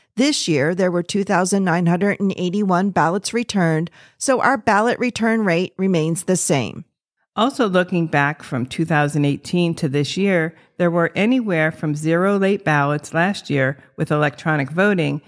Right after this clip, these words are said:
Speaker 2: and two hundred and ninety late ballots in twenty twenty-one. We do not have a late ballot count for twenty twenty-three as of now, but it will be in the official election report. Considering that the mail to Washington State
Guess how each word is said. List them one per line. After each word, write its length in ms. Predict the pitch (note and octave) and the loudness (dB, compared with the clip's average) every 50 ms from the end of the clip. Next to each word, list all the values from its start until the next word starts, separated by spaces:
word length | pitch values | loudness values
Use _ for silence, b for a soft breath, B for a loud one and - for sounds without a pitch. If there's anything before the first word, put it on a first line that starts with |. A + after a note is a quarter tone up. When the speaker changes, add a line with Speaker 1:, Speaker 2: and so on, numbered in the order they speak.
| b b b | b b b
Speaker 2:
and 180 | - E3+ E3 - | -2 -2 -2 0
two 200 | - - A#3+ A3+ | 0 0 0 2
hundred 340 | G#3 A#3 G#3+ G3+ F#3+ E3+ - | 2 2 0 0 0 -2 -2
and 180 | - D#3+ D#3+ | -2 -2 0
ninety 600 | D#3 D#3 E3+ G#3 A#3+ A3 G3+ E3+ D#3+ E3 - _ - | 0 2 2 2 2 2 2 2 0 0 -4 _ -6
late 300 | - D3+ D3+ D3 - - | -2 -2 -2 -2 -2 -2
ballots 420 | C#3+ C3+ C#3 C#3 D3+ D#3 - - - | 0 0 0 0 -2 -4 -4 -6 -4
in 120 | E3 F3 E3+ | -2 -2 -2
twenty 320 | - - D3+ D3 C#3+ D3 | -2 -2 -2 -2 -2 -2
twenty-one. 720 | D3 - - C#3+ C#3 C#3 C#3 D3+ E3+ E3+ D#3 C#3 - - - B B B _ _ _ _ _ - | -4 -4 -4 -4 -4 -2 -2 0 0 0 0 -2 -4 -8 -12 B B B _ _ _ _ _ -2
We 120 | G#3 G#3 G3 | 0 0 2
do 140 | F#3+ F#3 | 2 2
not 260 | F#3 F#3 F#3 G#3 A3 A3+ | 2 2 2 0 0 0
have 220 | A#3 G3+ G3 G3 | 0 0 2 2
a 80 | F#3 E3+ | 0 0
late 340 | D#3+ E3 E3+ F#3 F3+ - | 2 2 0 0 -2 -2
ballot 380 | - E3+ D#3+ E3 E3+ E3 - - | 0 0 2 2 0 0 -4 -6
count 280 | - F#3 E3+ D#3+ B2+ - | -4 -2 -2 -2 -2 -2
for 120 | D3+ D3 | -6 -8
twenty 340 | - - F3 E3 F3+ F#3+ F#3+ | -6 -4 -2 -2 0 0 -2
twenty-three 600 | - - G3+ F3+ F3+ F3+ F3 - F3 E3+ D#3 - | -4 -4 -2 -2 0 -2 -2 -2 -4 -4 -2 -2
as 260 | - D#3 D#3+ D#3+ D#3+ | 0 0 0 0 -2
of 160 | D3+ D3+ D#3+ | -4 -4 -2
now, 320 | F3+ F3 F#3 F3+ D#3 D3 D#3+ | -2 0 2 2 2 0 0
but 200 | - F3 D#3+ F3 | 0 0 2 2
it 200 | F3 F#3 - - | 2 0 0 0
will 140 | G#3 G#3 | -2 -2
be 360 | G3 G3+ A3 G#3 F#3+ F3+ - - | 0 0 2 2 2 2 2 2
in 140 | E3 E3 | 0 0
the 100 | E3 D#3+ | 2 0
official 460 | E3 D#3+ - E3 D3 C#3+ - E3 C#3+ F2 | 0 0 0 -2 -2 -2 -2 -2 -2 -2
election 400 | C3 D3+ D3 C#3 - - D3 C#3 | 0 0 0 -2 -2 -4 -6 -4
report. 580 | C#3 C#3 C3+ - - F#3+ E3+ D3+ A#2+ - - b b b b b b b - | -4 -4 -6 -2 0 0 0 0 0 -4 -8 b b b b b b b -2
Considering 640 | G3+ F#3+ F#3 - - G#3+ A3 B3 B3+ B3+ B3 A#3+ G#3+ | -2 -2 0 0 0 0 2 2 2 2 2 2 2
that 180 | F3 E3 E3 | 2 0 0
the 100 | - E3 | 0 0
mail 380 | D3+ D3+ D3+ D#3 D#3+ E3+ F#3 G3 | 0 2 2 2 2 2 0 0
to 160 | - - F#3+ | -2 -4 -2
Washington 600 | D3+ D3+ D3+ D#3+ - - G3+ G3+ - A3 G#3 G3+ | 0 0 0 0 0 -2 -4 -2 -2 -2 -2 -2
State 460 | - - - F#3+ E3 D3 D3 - - | -4 -4 -2 0 0 0 -2 -4 -8